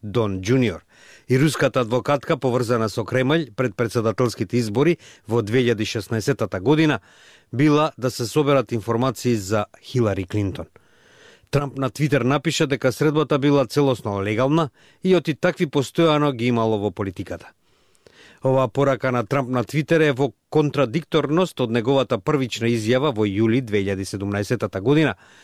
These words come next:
во која тој посочи дека двете страни разговарале за усвојување на руски деца од страна на американци.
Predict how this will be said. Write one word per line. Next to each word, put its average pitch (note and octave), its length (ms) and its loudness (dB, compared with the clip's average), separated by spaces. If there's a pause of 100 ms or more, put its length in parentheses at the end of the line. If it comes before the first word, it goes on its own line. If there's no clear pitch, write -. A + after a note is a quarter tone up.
(380)
во D3+ 80 2
која F3+ 240 2
тој E3 240 0
посочи F3+ 440 0
дека C#3 260 0
двете C#3+ 400 0
страни D3+ 500 0 (100)
разговарале C#3 720 2
за C#3 200 0 (100)
усвојување D3+ 720 2
на A#2 140 0
руски D#3 340 0
деца D3 320 0
од D#3+ 120 0
страна A#2 320 0
на G#2+ 120 -2
американци. G2 600 -6